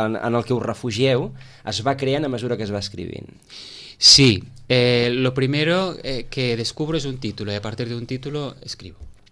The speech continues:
Speaker 1: D'acord. Això no, això no és de taller d'escriptors,
Speaker 2: No.
Speaker 1: eh?
Speaker 2: No, no, no,
Speaker 1: Els
Speaker 2: esto
Speaker 1: tallers
Speaker 2: es
Speaker 1: d'escriptors sempre diuen allò de l'estructura, on comences,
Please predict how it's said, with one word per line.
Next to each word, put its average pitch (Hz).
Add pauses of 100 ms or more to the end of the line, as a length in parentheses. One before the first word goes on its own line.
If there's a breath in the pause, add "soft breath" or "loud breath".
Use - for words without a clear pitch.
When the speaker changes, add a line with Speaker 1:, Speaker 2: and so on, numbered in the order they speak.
Speaker 1:
D'acord. - (300)
Això -
no, 139
això 113
no 143
és 110
de 104
taller 98
d'escriptors, 95
Speaker 2:
No. 101
Speaker 1:
eh? 160 (800 loud breath)
Speaker 2:
No, 107
no, 98
no, 87
Speaker 1:
Els 90
Speaker 2:
esto 98
Speaker 1:
tallers 110
Speaker 2:
es 104
Speaker 1:
d'escriptors 123
sempre 120
diuen 117
allò 113
de 107
l'estructura, 139 (100)
on 123
comences, 127